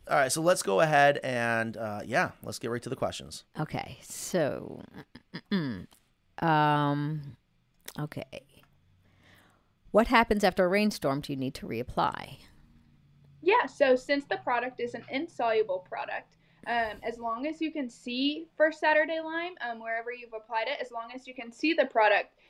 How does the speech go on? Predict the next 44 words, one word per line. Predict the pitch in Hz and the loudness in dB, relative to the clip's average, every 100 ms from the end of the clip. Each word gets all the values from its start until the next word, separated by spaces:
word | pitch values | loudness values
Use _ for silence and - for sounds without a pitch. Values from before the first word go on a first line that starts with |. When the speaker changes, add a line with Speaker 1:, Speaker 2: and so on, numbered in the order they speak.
| _ | _
Speaker 3:
it | 233 220 | 2 4
will | 262 269 | 6 4
dry | 269 254 226 | 4 2 2
out | 220 208 | 0 -4
and | 214 | -10
reactivate | 208 165 - - 123 - | -10 -8 -10 -14 -14 -14
itself. | - - - - _ _ _ _ _ _ _ - - - _ - - - | -14 -12 -12 -12 _ _ _ _ _ _ _ -20 -20 -20 _ -20 -20 -6
Speaker 1:
So | - 113 | 0 0
something, | - 175 175 - | 2 0 -2 -6
again, | 101 104 101 131 - _ | -6 -4 -4 -6 -12 _
th-, | 113 - _ _ | -8 -8 _ _
this | 127 143 | -4 -2
is | 160 151 | 0 0
another | 139 143 156 | 0 0 0
thing | 160 139 | 0 0
that | 110 | -2
I | |
thought | 104 123 | 0 0
was | 104 98 | 0 -4
brilliant | 120 117 110 | -2 -2 -2
to | 98 | -6
think | 117 113 | -8 -6
about, | 92 82 64 - - | -6 -6 -6 -10 -8
and | 110 104 107 113 | -6 -4 -6 -10
especially | 104 - 123 - 170 | -8 -4 -2 -2 0
when | 165 | 0
you're | 160 | 0
using | 135 127 127 131 | -2 -4 -4 -4
an | 120 | -4
insecticidal | 104 - 107 - - 107 101 90 | -4 -6 -6 -4 -2 0 -2 -4
dust, | 90 73 | -6 -4
and | 107 | -6
this | 117 | -4
is | 131 | -2
how | 139 127 | 2 2
it | |
was | 104 - | 0 -4
taught | - 95 87 | -4 -6 -6
to | 90 | -10
me, | 82 | -10
and | |
it | 80 | -12
was | |
brilliant. | 73 104 117 90 67 | -12 -6 -4 -4 -8